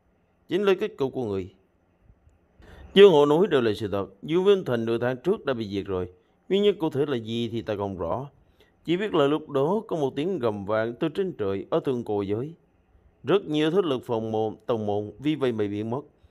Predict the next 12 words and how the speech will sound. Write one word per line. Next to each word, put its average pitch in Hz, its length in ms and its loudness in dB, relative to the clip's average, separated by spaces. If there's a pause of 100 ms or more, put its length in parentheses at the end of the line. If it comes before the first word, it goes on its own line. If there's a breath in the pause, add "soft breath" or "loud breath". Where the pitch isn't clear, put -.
(260)
Cả 143 100 4
thế 151 100 -2
giới 151 280 -2
đều 143 140 2
đang 139 140 0
truy 123 140 -4
nã 107 200 -4
cô. 101 260 -4 (440)
Hai, 107 420 0 (220)
chúng 190 180 -4
tôi 196 180 2
cũng 190 180 -6